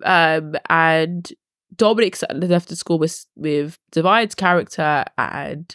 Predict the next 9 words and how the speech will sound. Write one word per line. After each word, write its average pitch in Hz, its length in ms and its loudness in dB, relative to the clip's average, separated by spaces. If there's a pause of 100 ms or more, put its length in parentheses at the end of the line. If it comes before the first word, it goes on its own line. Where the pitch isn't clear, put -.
Paul, 202 440 0 (760)
who 208 80 -4
plays 147 240 -2
Paul's 190 240 2
character. 156 640 2 (280)
Sorry 143 280 0
to - 100 -10
confuse 147 280 -4
everyone. 127 420 -6